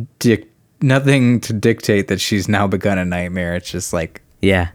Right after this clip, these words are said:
Speaker 1: see, there's nothing to tell you that it's not really happening
Speaker 2: Exactly.
Speaker 1: until, until it stops and we cut back to reality.
Speaker 2: Yeah, yeah, exactly. Then I was questioning the whole fifty-seven years thing, but I guess that was, like, actually the case, right?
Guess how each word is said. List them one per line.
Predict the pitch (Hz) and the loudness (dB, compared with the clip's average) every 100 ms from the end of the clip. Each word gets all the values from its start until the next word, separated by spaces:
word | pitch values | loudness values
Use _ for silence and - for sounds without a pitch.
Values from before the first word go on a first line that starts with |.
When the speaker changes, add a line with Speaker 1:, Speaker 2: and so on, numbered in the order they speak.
| - | -12
Speaker 1:
see, | - - - 147 | -8 -2 2 4
there's | 143 160 | 6 4
nothing | 175 147 | 4 4
to | 113 | 2
tell | - 117 | 2 2
you | 101 | 2
that | 95 92 | 2 -2
it's | 90 | -2
not | 107 92 90 | -2 -2 -2
really | 92 92 | -2 -4
happening | 95 - - 104 113 - _ | -6 -8 -10 -12 -12 -14 _
Speaker 2:
Exactly. | 123 113 113 110 | 0 4 4 4
Speaker 1:
until, | 98 87 87 - - _ - | 4 2 -2 -10 -18 _ -4
until | 107 101 90 | -2 0 -2
it | - | -4
stops | - 73 - - | -2 -2 -2 -4
and | 87 90 | -4 -4
we | 82 | -6
cut | - 92 | -4 -4
back | 78 80 | -2 -4
to | - | -4
reality. | 87 82 80 80 - - - - | -4 -4 -4 -6 -10 -14 -20 -4
Speaker 2:
Yeah, | 110 110 87 - | 2 2 0 -2
yeah, | 95 90 | 0 0
exactly. | 80 87 85 82 - - | 0 -2 -2 -6 -10 -6
Then | - 202 | 0 2
I | |
was | 151 | 2
questioning | - 147 151 | 0 0 2
the | 123 | 2
whole | 117 117 | 2 0
fifty-seven | 123 113 104 107 95 | 0 0 0 2 2
years | 101 101 | 2 0
thing, | - 80 | -2 -2
but | 87 | 0
I | 92 | 2
guess | 92 | 0
that | - 82 | -2 -2
was, | 80 78 | -2 -4
like, | 80 | -4
actually | 80 85 - 82 | -4 -6 -8 -8
the | 85 | -8
case, | 90 - - | -6 -8 -6
right? | 87 82 | -6 -8